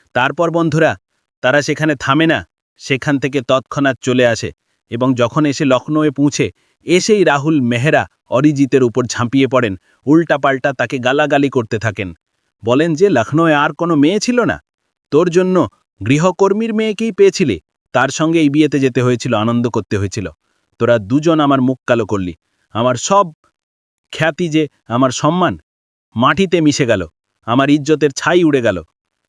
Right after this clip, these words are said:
এভাবে তিনি তার সঙ্গে কথা বলেন। অরিজিৎ বলে, "বাবা, আমি তাকে ভালোবাসি,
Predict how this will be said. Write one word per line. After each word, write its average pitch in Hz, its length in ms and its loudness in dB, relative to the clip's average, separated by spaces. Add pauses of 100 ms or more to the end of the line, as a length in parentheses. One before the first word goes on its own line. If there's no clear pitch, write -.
(140)
এভাবে 139 340 0
তিনি 135 220 0
তার 120 160 0
সঙ্গে 123 300 -4
কথা 113 240 -2
বলেন। 90 240 -4 (360)
অরিজিৎ 147 340 0
বলে, 170 200 4
"বাবা, 151 260 2
আমি 170 160 -2
তাকে 147 220 -2
ভালোবাসি, 101 540 -6